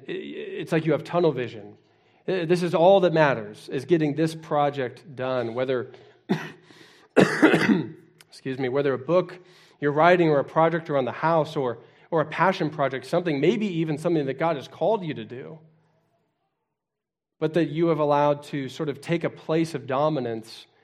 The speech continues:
uh, beyond all else. And it, it crowds out your relationships. It crowds out your thinking life. In Christian history, we've, uh, called this a disordered love, right?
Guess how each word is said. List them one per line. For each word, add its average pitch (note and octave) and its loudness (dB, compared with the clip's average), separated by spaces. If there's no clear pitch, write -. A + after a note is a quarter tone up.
uh, C#3 -4
beyond C#3+ 2
all D3 0
else. A2+ -2
And B2+ -4
it, D#3+ -8
it D#3 -10
crowds E3 0
out D3+ 0
your C#3 -8
relationships. B2+ -6
It C#3+ -8
crowds E3 0
out D3 0
your A#2+ -8
thinking F3 -2
life. G#2+ -12
In D3+ -4
Christian E3 -2
history, D#3+ -2
we've, C3+ -6
uh, F3 -8
called D3 -4
this C3 -6
a C3 -4
disordered C#3 -6
love, A#2 -4
right? A2+ -8